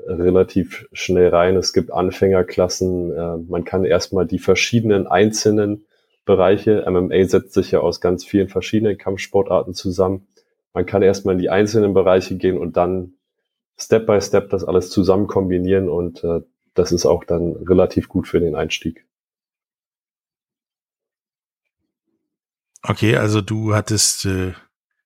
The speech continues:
Speaker 2: außer Abgrätschen beim Fußball keine Kenntnisse.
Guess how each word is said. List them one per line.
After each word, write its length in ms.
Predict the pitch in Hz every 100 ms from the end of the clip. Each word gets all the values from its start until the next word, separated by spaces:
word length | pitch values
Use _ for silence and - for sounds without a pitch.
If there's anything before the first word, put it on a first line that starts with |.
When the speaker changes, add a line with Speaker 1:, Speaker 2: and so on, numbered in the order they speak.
| _ _ _
Speaker 2:
außer 360 | - 113 117 -
Abgrätschen 600 | 110 - 110 110 - 104
beim 100 | 92
Fußball 480 | - 120 - 98 95
keine 320 | 104 95 92
Kenntnisse. 640 | - 85 - 87 - 82